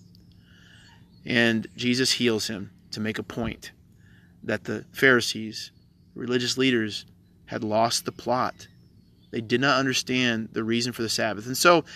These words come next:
yesterday I said, I don't want to violate any, anyone's conscience about the Sabbath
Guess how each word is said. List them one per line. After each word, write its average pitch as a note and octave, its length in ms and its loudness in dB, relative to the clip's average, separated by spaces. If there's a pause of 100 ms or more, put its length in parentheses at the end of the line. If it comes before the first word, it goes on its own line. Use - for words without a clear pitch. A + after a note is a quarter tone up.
(120)
yesterday E3 320 4
I D3+ 40 6
said, C#3+ 160 2
I D3 60 8
don't D3 120 4
want D3+ 100 2
to C3 60 0
violate C3+ 320 6
any, C3 180 -4
anyone's C3 260 -6
conscience - 680 -6
about B2 220 0
the C3 80 -6
Sabbath C3 420 2